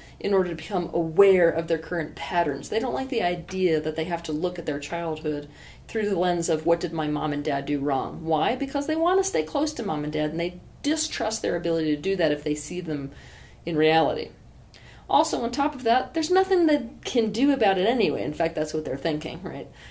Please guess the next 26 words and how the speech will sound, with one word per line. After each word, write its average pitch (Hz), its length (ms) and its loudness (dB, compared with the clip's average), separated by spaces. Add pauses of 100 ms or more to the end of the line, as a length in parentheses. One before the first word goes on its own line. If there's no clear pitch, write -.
"If 160 100 -2
I 165 120 6
see 208 200 -2
what 190 140 4
they 160 140 4
did 160 240 0
bad 156 320 4
and 151 120 0
I 135 80 0
see 170 220 0
why 156 220 2
I 156 80 0
have 156 180 2
this 135 160 -4
pattern, 156 460 0
I 143 80 -2
can't 170 340 -2
fix - 400 0
it 156 100 4
anyways, 190 600 2
'cause 226 240 -4
the 220 80 0
past 240 360 -4
is 233 140 -4
the 226 80 -6
past." - 560 -2